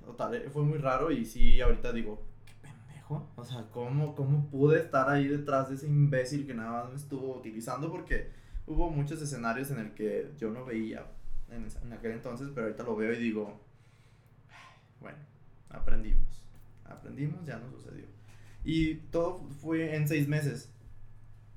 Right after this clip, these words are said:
más o menos, para que al final me dijera, "Oye, ¿sabes qué? Nada más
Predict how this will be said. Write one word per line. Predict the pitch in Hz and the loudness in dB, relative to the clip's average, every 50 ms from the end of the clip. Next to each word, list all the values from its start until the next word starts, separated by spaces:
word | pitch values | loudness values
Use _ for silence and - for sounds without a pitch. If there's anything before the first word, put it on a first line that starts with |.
| - | -12
más | - 117 113 110 123 | -8 -6 -6 -6 -6
o | 123 | -8
menos, | 120 120 139 180 226 - - - - - - - - - - - - - - - - | -12 -10 -10 -10 -12 -14 -16 -20 -20 -20 -20 -20 -20 -20 -20 -20 -20 -20 -20 -10 -2
para | - 139 123 123 123 - | 2 4 4 4 2 -2
que | - 123 123 123 120 | -2 0 2 2 6
al | - 117 117 120 120 | 8 8 8 8 8
final | 139 123 120 127 139 151 165 | 4 4 2 2 2 2 2
me | 160 139 | 0 -2
dijera, | 113 113 117 113 - 120 113 110 113 110 - 135 | -2 -2 -4 -4 -4 -2 0 2 2 2 2 0
"Oye, | 147 151 151 151 | 0 -2 -2 -4
¿sabes | - - 147 143 139 139 - | -8 -8 -8 -8 -8 -8 -12
qué? | - - 139 143 143 | -14 -14 -12 -12 -12
Nada | 147 147 - - - - | -14 -14 -12 -6 -2 0
más | - - - - - - - | 0 0 -2 -4 -14 -16 -18